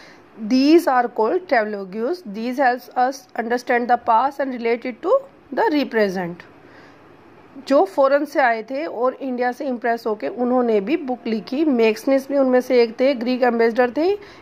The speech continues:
in the Moria court। किन के दरबार में रहते थे? Moria दरबार में रहते थे। उन्होंने कौन सी book लिखी? Indica।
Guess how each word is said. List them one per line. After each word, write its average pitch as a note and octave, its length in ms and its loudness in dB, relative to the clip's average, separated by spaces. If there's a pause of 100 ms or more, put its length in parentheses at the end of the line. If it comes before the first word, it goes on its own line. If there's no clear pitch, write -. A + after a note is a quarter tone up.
in C4 60 4
the C#4 200 4
Moria A#3+ 340 2
court। F#3+ 300 -4
किन C4+ 180 -4
के C#4 120 -4
दरबार C4 400 -2
में C4 120 0
रहते A3 260 0
थे? F#4+ 160 -2
Moria A#3 400 2
दरबार G#3+ 360 2
में G#3+ 100 -6
रहते G#3 240 -4
थे। C4 100 -10
उन्होंने B3 320 -2
कौन A#3 220 -4
सी A#3 140 -10
book A3 180 -12
लिखी? G#3 260 -2
Indica। A3 640 -2